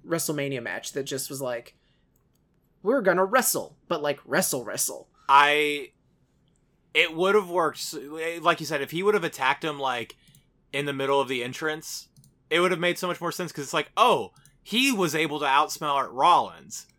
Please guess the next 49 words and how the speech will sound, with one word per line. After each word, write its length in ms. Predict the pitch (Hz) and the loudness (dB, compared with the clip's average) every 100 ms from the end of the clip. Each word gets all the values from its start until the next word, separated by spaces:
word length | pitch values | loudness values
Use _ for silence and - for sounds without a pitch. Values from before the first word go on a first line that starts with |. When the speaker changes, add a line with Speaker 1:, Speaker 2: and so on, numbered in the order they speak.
| _ _ | _ _
Speaker 2:
He 200 | - 214 | 0 2
made 200 | 294 233 | 6 4
him 100 | 160 | 4
think 280 | 127 208 262 | 0 -4 -2
that 120 | 156 | -6
he 120 | 123 131 | -6 -6
was 120 | 123 | -8
just 120 | 120 | -6
gonna 120 | 131 | -6
be 80 | 123 | -4
all 120 | 120 | -6
smiles 280 | - 123 117 | -4 -4 -4
and 80 | 113 | -6
shit 160 | 127 | -12
like 200 | 113 110 | -10 -10
that, 260 | - 110 104 | -8 -8 -8
but 100 | 113 | -10
it 40 | |
was 120 | 113 107 | -8 -8
like, 140 | 104 | -8
no. 340 | 101 98 101 101 _ _ _ _ _ - | -10 -12 -12 -16 _ _ _ _ _ -4
The 100 | 143 | -2
Patrick 420 | 165 208 180 117 | 4 4 2 -8
gear 160 | 127 | -6
was 140 | 120 113 | -6 -8
cool, 280 | - 127 127 | -6 -6 -6
but 100 | 143 | -4
again, 180 | 143 156 | -2 -2
it 100 | 123 | -2
made 160 | 135 131 | -4 -4
no 80 | 123 | -6
sense 240 | - 120 | -8 -12
for 120 | - | -14
the 80 | 104 | -14
story 280 | - 127 117 | -10 -8 -8
that 120 | 107 | -8
they 100 | 113 | -10
were 80 | 101 | -10
telling. 220 | 92 - | -12 -2
Speaker 1:
Yeah, 100 | 294 | 2
and 100 | 233 | 2
he's 120 | 214 196 | 2 0
got 140 | 240 | 2
his 120 | 202 | 0
fun 220 | - 240 226 | 2 2 2
SpongeBob 800 | - - 185 214 180 202 196 170 | -2 -2 0 0 2 2 2 2
reference 460 | 185 - 202 185 | 0 0 -4 -4
gear, 360 | - 175 180 185 | -6 0 2 2
like, 400 | 160 139 - - | 0 -4 -8 -20